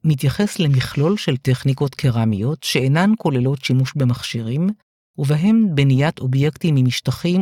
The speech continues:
ומחוליות חומר, צביטה ותבניות לחיצה.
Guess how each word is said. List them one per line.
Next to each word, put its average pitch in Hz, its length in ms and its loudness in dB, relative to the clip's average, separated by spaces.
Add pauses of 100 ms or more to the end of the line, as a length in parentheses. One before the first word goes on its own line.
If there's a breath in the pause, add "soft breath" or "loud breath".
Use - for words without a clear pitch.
ומחוליות 143 680 0
חומר, 127 500 0 (340)
צביטה 135 680 -2
ותבניות 139 540 0
לחיצה. - 460 -4